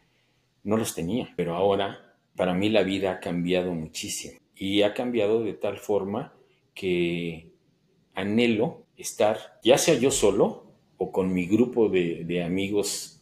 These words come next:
muy íntimo que tengo de, de, de, de fotografía, disfrutando la vida y lo que se nos va presentando, porque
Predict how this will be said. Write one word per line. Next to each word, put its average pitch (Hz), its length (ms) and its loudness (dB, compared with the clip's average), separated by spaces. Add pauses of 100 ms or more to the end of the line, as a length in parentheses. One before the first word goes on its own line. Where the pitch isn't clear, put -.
(100)
muy 98 360 -4
íntimo 92 380 -4
que 85 100 -10
tengo 92 440 -4
de, 82 200 -8
de, 82 220 -12
de, 82 300 -10
de 85 140 -8
fotografía, 90 800 -6 (480)
disfrutando 104 760 -2
la 87 160 -2
vida 98 440 -6 (520)
y 131 460 2 (200)
lo 92 140 -4
que - 80 -14
se - 120 -4
nos 90 200 -2
va - 120 2
presentando, 95 840 -6 (100)
porque 87 800 -4